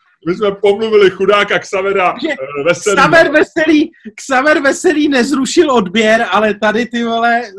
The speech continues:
Speaker 2: rozhořčený, eh, rozhořčený posluchač zrušil
Speaker 1: Takže
Speaker 2: odběr.
Speaker 1: já nejen, že jsem v aréně nebyl, já jsem ji v životě neviděl. Já jsem Soukupa nikdy neviděl na obrazovce. A, ale dostal se vina za to, že ty jdeš do arény. Takže ti chci poděkovat,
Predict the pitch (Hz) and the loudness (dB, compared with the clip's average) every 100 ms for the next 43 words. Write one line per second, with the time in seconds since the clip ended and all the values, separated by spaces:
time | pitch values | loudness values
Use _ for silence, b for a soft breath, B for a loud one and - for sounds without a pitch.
0 | 196 185 196 226 233 - 254 233 240 247 | -4 -2 -2 -2 -4 -6 -4 -2 -2 -4
1 | 233 _ _ _ - 151 170 185 180 208 | -8 _ _ _ -4 0 0 0 -2 -4
2 | 208 226 226 208 220 214 220 190 202 226 | -4 -4 -4 -6 -6 -6 -6 -6 -4 -2
3 | 214 185 139 - 170 185 190 233 262 247 | 0 -2 -4 -8 -4 -2 0 0 0 -2
4 | 247 233 202 185 190 190 180 165 151 147 | -4 -6 -2 0 0 0 -2 -4 -4 -4
5 | 120 107 135 165 202 208 180 160 180 247 | -6 -6 -8 -8 -6 -8 -8 -8 -8 -8
6 | 220 202 208 190 170 151 120 107 - _ | -6 -4 -4 -4 -4 -4 -6 -8 -14 _
7 | 156 135 190 - 196 196 196 214 190 214 | -10 -10 -10 0 0 0 -8 -8 -6 -6
8 | 208 190 190 190 180 165 165 156 156 135 | -4 -6 -6 -4 -2 -2 -4 -6 -6 -8
9 | 127 - 107 - _ _ - 147 131 127 | -10 -14 -20 -20 _ _ -8 -8 -8 -14
10 | _ _ _ 147 180 214 190 - 208 190 | _ _ _ -2 0 2 0 -2 -4 -4
11 | 175 160 180 190 180 151 160 185 165 139 | -4 -2 -2 -2 -4 -4 -4 -2 -4 -6
12 | 165 165 151 156 151 131 139 160 156 135 | -4 -4 -2 -4 -4 -4 -4 -4 -6 -10
13 | 127 165 185 196 190 190 | -6 -2 -2 -2 -2 -4